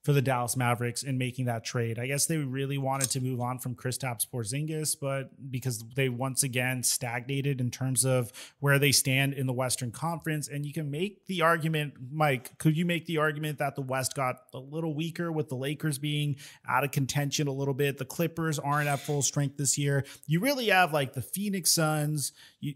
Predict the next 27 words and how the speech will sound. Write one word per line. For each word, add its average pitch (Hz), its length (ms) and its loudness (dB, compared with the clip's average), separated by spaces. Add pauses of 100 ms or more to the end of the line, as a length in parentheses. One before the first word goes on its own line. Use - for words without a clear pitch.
the, 120 320 2
uh, 123 280 4
you 127 100 0
have 135 120 -2
the 135 60 -6
Phoenix 185 420 0
Suns, 139 260 2
the 127 100 -6
Golden 165 280 -2
State 156 220 -2
Warriors, 135 500 -2
the 117 80 -6
Utah 160 400 2
Jazz, 131 440 0 (220)
the 139 100 2
rise 156 380 8
of 175 100 2
the 170 60 -2
Memphis 170 340 0
Grizzlies, 151 640 -2
and 139 160 -2
then 143 360 -2
I 123 120 -6
think 143 220 -6 (120)
there's 135 260 0
a 139 60 -4
huge 139 380 -2